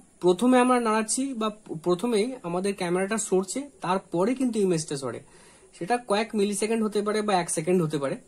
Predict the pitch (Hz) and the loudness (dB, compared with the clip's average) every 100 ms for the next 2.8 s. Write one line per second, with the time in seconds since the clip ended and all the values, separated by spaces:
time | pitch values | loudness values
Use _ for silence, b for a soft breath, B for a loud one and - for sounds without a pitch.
0 | b b b - 220 240 220 196 220 226 | b b b -6 -2 0 2 4 4 4
1 | 220 202 208 170 180 185 208 160 143 220 | 2 2 2 2 2 4 6 6 4 -2
2 | b b b b _ - 190 - | b b b b _ 2 2 2